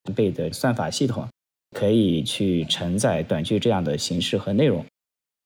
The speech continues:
对，就是双方的一个结合。因为我们来看海外市场，然后也是，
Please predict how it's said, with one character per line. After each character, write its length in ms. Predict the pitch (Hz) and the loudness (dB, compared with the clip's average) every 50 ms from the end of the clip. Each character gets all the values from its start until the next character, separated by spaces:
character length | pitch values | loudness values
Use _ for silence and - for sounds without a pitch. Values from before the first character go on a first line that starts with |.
| _ _ | _ _
对， 180 | - 98 87 85 | 0 0 0 2
就 120 | - 95 | 0 0
是 140 | 92 95 92 | 0 0 0
双 180 | - - 117 | 0 0 0
方 140 | 107 120 117 | 0 2 2
的 80 | 113 95 | 2 2
一 60 | 82 | 2
个 100 | 87 95 | 0 -2
结 180 | 85 82 73 - | -2 -2 -2 -2
合。 220 | - - 69 65 | 0 -2 -2 -2
因 160 | - 95 117 131 | 0 2 2 4
为 80 | 135 | 4
我 140 | 117 95 85 | 4 2 0
们 320 | 80 85 92 92 98 101 - - | 0 -2 0 0 0 -2 -2 -2
来 180 | 95 90 95 | -2 0 0
看 180 | 101 - - 107 | 0 0 -2 -2
海 160 | 95 - 80 | -2 -2 -2
外 100 | 82 87 | 0 0
市 120 | 107 - 110 | 0 0 -2
场， 220 | - 98 73 67 | -2 -2 -6 -6
然 100 | - 80 | -6 -8
后 140 | 82 - 82 | -6 -6 -4
也 100 | 78 62 | -4 -4
是， 300 | - - - - - - | -4 -4 -4 -4 -4 -4